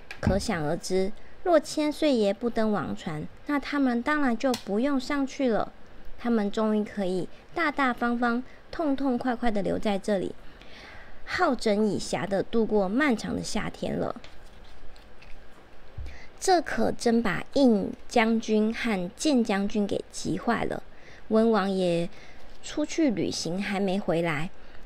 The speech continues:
两位将军一想到如果在庆典最后一天，千岁爷和三个最有名的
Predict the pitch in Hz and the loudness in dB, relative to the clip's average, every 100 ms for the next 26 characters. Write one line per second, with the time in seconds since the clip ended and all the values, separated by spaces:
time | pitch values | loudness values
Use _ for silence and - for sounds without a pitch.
0 | - 233 240 294 269 277 262 269 269 277 | 0 2 4 4 4 4 4 4 4 4
1 | 247 196 - 214 208 196 208 233 180 220 | 2 0 0 0 2 0 4 4 4 0
2 | 190 - - 254 233 - - 214 196 202 | -2 -2 0 0 0 -4 0 2 2 2
3 | 202 - 208 196 214 - - - - 339 | 0 0 0 0 -4 -8 -10 -8 -2 -2
4 | 349 - 370 269 208 214 262 240 226 269 | 0 2 4 6 4 4 2 0 0 0
5 | 269 254 - 302 254 170 151 170 | 2 2 2 2 4 2 0 0